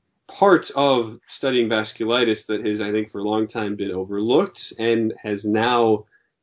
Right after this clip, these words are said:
come more to the forefront as looking at alternative, um, methods of, of therapy for patients. And I know for you, Kaylee, somebody who has, has Masters of Public Health and has studied a lot of different things in, in the vasculitis world, it has to be interesting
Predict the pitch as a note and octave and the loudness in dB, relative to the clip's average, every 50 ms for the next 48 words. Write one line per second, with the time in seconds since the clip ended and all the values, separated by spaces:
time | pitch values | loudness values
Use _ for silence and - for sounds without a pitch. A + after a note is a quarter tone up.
0 | _ _ _ _ - D3+ D3 - - E3+ E3+ D#3+ D#3 D#3 D3 B2 A#2 - - C#3+ | _ _ _ _ -10 -10 -6 0 2 4 6 8 8 8 6 4 2 -2 -2 -2
1 | C#3+ C#3 - - G#2+ G2 F#2+ F2+ F#2 G#2 G2+ G#2 G2+ G#2+ A2+ A#2+ A#2 A#2+ A2+ G#2 | -2 -2 -2 -4 -6 -6 -6 -6 -6 -4 -4 -4 -2 -2 -2 -2 -2 0 -2 -2
2 | G2+ G2 - - G#2 A2 A2+ - - - A2+ G#2+ G2+ G#2 G2+ G2+ - _ _ _ | -2 -4 -6 -6 -4 -4 -4 -4 -4 -2 0 0 0 -2 -4 -6 -10 _ _ _
3 | _ - A2+ G2+ G2 G2 G#2 G#2+ - - G#2+ G#2 G#2+ G#2+ - G#2+ G#2 G#2 G#2+ F#2 | _ -12 -10 -8 -6 -8 -8 -8 -6 -2 -2 0 0 -2 -6 -10 -8 -6 -6 -8
4 | F#2 - _ _ - G#2 G2 G2 - A2 G#2+ A2 G#2 - A2 F#2+ F2+ - - - | -8 -12 _ _ -10 -10 -10 -4 0 4 4 4 4 4 0 -2 -2 -6 -10 -8
5 | - - A#2 A#2 A2+ - - G2+ F#2+ - G2+ G2 G#2 G#2 A2 A2 G#2+ - - G2+ | 0 2 2 2 2 0 -4 -8 -8 -6 -6 -4 0 2 2 2 2 0 -4 -4
6 | G2+ G#2+ A2 G#2+ - A2 G#2+ G#2 G2+ G2 G2 - A#2 A2 G#2 G2+ G2 A2 G#2 G2 | -4 -4 -4 0 4 4 6 6 4 2 0 0 0 0 0 0 0 -2 -4 -6
7 | - _ _ _ _ _ _ _ _ _ - G#2 F#2+ F#2+ F#2 - - - - G#2 | -6 _ _ _ _ _ _ _ _ _ -8 -6 -6 -6 -6 -8 -12 -12 -12 -10
8 | F#2+ - - D#2+ E2+ G2+ F2 E2+ F2+ G#2+ - - A#2+ A2 - - - - - - | -10 -8 -6 -4 -4 -4 -4 -4 -6 -6 -2 -2 -2 -2 -2 -6 -10 -16 -20 -20
9 | - - - B2 A#2+ A#2+ A#2 B2 A2+ A2 - B2 A2+ G#2 G#2 G2+ - B2+ A#2+ A#2+ | -20 -8 -2 2 2 2 2 2 0 0 2 2 2 2 2 2 2 2 2 2
10 | A2+ A#2 G#2 G2 F#2 - - B2+ B2+ A#2+ A2 G#2 G2+ G2+ G#2 G#2 G2+ G2+ G2 - | 2 0 -2 -2 -4 -4 -4 0 2 2 2 2 0 -2 -2 -4 -4 -6 -8 -14
11 | _ _ _ _ _ _ _ - A2 A2+ B2 A#2+ - A#2+ A2 G#2+ - A#2+ A#2 A#2 | _ _ _ _ _ _ _ -10 -4 -4 -4 0 0 0 0 0 2 2 2 4
12 | A2+ A2 G#2+ A2+ G#2+ G#2+ G#2+ G#2 G#2 G#2 G2 G#2 G#2 G#2 F#2+ F#2 G#2+ - - G#2+ | 4 2 2 2 2 2 2 2 0 0 0 -2 0 0 0 0 -2 -2 -4 -2
13 | G#2 G2 F#2+ F#2 - - A2+ A#2 B2 A#2+ A2+ A2 A2 A2 A#2+ A#2+ A#2+ - A2 A2+ | -2 -2 -4 -6 -8 -4 2 4 6 6 6 6 4 2 0 -2 -4 -4 -2 -2
14 | A2+ A2 A2 - - - G#2 G2 F#2+ | -2 -2 -2 -8 -10 -10 -8 -8 -8